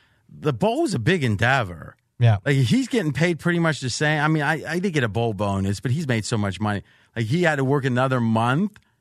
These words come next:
Speaker 1: or it was like,
Speaker 2: Mm.
Speaker 1: "I'm done."
Speaker 2: I never thought of it
Speaker 1: I mean,
Speaker 2: that
Speaker 1: not
Speaker 2: way.
Speaker 1: that he would ever, I mean, I know him a little bit. It,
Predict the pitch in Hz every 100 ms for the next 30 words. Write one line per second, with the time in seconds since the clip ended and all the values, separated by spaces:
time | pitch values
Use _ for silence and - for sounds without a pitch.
0 | _ _ _ - 127 131 123 110 123 120
1 | 113 - - _ _ - 139 123 - 120
2 | 131 113 123 165 127 117 117 120 107 113
3 | 110 104 107 175 202 220 202 175 175 160
4 | 151 165 160 170 156 151 117 _ _ _
5 | _ _ _ - 127 120 120 - - 143
6 | 147 135 131 120 110 120 123 135 127 143
7 | 139 - 107 104